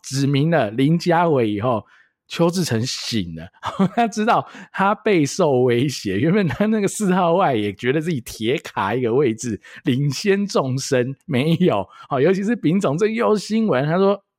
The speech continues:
明年林家伟就一军出发。好，不过一军出发其实我不会太反对。好，先讲这个点，就是我一直有说，野手跟投手对我而言是不一样的。虽然说都是高中生毕业，但是投手要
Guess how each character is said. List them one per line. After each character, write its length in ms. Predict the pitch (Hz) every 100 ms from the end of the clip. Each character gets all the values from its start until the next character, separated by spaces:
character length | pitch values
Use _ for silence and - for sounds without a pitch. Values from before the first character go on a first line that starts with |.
| -
明 220 | 147 190
年 280 | 151 135 135
林 140 | 123
家 180 | 151 151
伟 80 | 117
就 120 | 135 -
一 60 |
军 260 | 208 233 233
出 220 | 180 220
发。 260 | 202 202 196 - - -
好， 80 |
不 120 | 143 233
过 200 | 262 - -
一 80 | 240
军 160 | 269
出 100 | 262
发 140 | 262 269
其 80 |
实 80 | -
我 440 | 202 123 120 104 92
不 180 | 123 131
会 120 | 175
太 320 | 165 - -
反 280 | 104 92 87 -
对。 180 | 113
好， 100 | 92
先 160 | 117 170
讲 160 | 156 101
这 80 | 127
个 100 | 117
点， 160 | 95
就 80 | 120
是 180 | 147 - -
我 100 | -
一 60 | 139
直 120 | 139
有 60 | 95
说， 200 | 90 107
野 200 | 123 208
手 200 | - 139
跟 120 | 160
投 140 | 127
手 160 | 123 101
对 100 | 151
我 120 | 110
而 40 | 95
言 140 | 92
是 100 | 127 -
不 160 | 185
一 80 | 135
样 220 | 170 147
的。 120 | 98 -
虽 120 | 143
然 80 | 123
说 160 | 117 -
都 100 | 170
是 140 | 170
高 180 | 170 156
中 160 | 151 147
生 220 | 147 143
毕 100 | 135
业， 140 | 127
但 140 | 131 139
是 180 | 139 - _ _
投 180 | - 123
手 180 | - 101
要 100 | 131